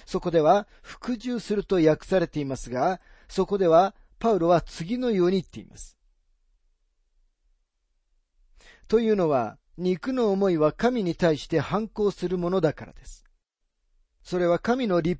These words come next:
法に服従しません。いや、服従できないのです。パウロの考えは、生まれたままの人間は神様に応答することができないということです。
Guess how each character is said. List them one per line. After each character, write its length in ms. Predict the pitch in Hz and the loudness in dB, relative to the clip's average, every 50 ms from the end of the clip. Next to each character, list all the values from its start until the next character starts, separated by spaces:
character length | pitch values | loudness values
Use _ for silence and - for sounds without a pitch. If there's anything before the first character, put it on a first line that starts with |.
| - - | -6 -2
法 160 | 180 185 180 | 0 0 0
に 100 | 180 180 | 0 -2
服 320 | 156 - - - - 233 240 | -4 -6 -10 -12 -6 -6 -6
従 240 | 185 196 226 214 175 | -4 -2 -2 -2 -2
し 180 | - - 135 | -4 -6 -6
ま 100 | 143 143 | -6 -6
せ 180 | 127 - - 101 | -6 -6 -12 -16
ん。 100 | 90 - _ _ _ _ _ - - - - 127 | -18 -18 _ _ _ _ _ -20 -20 -20 -16 -6
い 120 | 165 180 | 2 4
や、 160 | 180 170 160 | 6 6 6
服 360 | 147 - - - - - 247 240 | 4 0 -12 -16 -10 -6 -6 -6
従 280 | 196 196 233 226 185 147 | -4 -2 0 0 0 2
で 160 | 135 156 147 | 2 0 0
き 140 | - - 214 | 0 0 0
な 100 | 202 170 | 2 2
い 80 | 135 | 0
の 100 | 98 87 | -2 -10
で 120 | - - - | -20 -20 -20
す。 240 | - - - - _ _ _ _ _ _ _ _ _ _ _ _ _ _ _ _ _ _ _ _ _ _ _ _ _ _ _ _ _ _ _ _ _ _ _ _ _ _ _ _ _ _ _ _ _ _ _ _ _ _ _ _ - - - - - - - - - | -20 -20 -20 -20 _ _ _ _ _ _ _ _ _ _ _ _ _ _ _ _ _ _ _ _ _ _ _ _ _ _ _ _ _ _ _ _ _ _ _ _ _ _ _ _ _ _ _ _ _ _ _ _ _ _ _ _ -20 -20 -20 -20 -20 -20 -20 -14 -4
パ 100 | - 214 | 0 0
ウ 60 | 208 | 2
ロ 100 | 180 165 | 2 2
の 80 | 160 156 | 0 -2
考 220 | - - 160 156 151 | -2 -2 -2 2 4
え 140 | 156 151 143 | 4 4 4
は、 320 | 131 139 170 190 196 - _ _ _ - | 4 4 2 2 0 -4 _ _ _ -2
生 140 | 160 170 | 0 2
ま 140 | 180 220 254 254 | 2 4 2 2
れ 80 | 247 | 2
た 160 | 202 247 240 | 2 0 0
ま 100 | 226 220 | 0 0
ま 140 | 214 202 190 | 0 0 -2
の 100 | 180 165 | -2 -2
人 260 | 156 151 160 165 160 | -4 -4 -4 -4 0
間 200 | 147 156 151 147 | 2 2 4 4
は 260 | 139 135 127 120 104 - - - - - | 2 0 -2 -2 -4 -8 -16 -20 -20 -12
神 240 | - - 240 262 262 | -4 -4 -4 -2 -4
様 320 | 214 - 190 180 175 170 180 | -4 -4 -4 -2 0 0 0
に 160 | 190 185 165 | 0 2 4
応 240 | 151 165 185 220 226 | 4 6 6 4 4
答 240 | - - 226 220 | 0 -4 -4 -4
す 160 | 190 - - 190 | -4 -4 -4 -6
る 100 | 190 170 | -4 -4
こ 140 | - 185 | -4 -4
と 140 | 190 - 214 | -4 -4 0
が 160 | 202 220 202 | 2 2 2
で 240 | 151 123 135 156 151 | 2 2 0 0 0
き 160 | - - 226 | -2 -4 -4
な 120 | 240 240 226 | -2 -2 -2
い 80 | 214 | -2
と 160 | - - 196 185 | -2 -2 -2 -2
い 80 | 190 185 | 0 0
う 80 | 160 - | -2 -4
こ 100 | - 233 | -6 -14
と 140 | - - | -16 -18
で 80 | - - | -20 -20
す。 240 | - - - _ | -20 -20 -20 _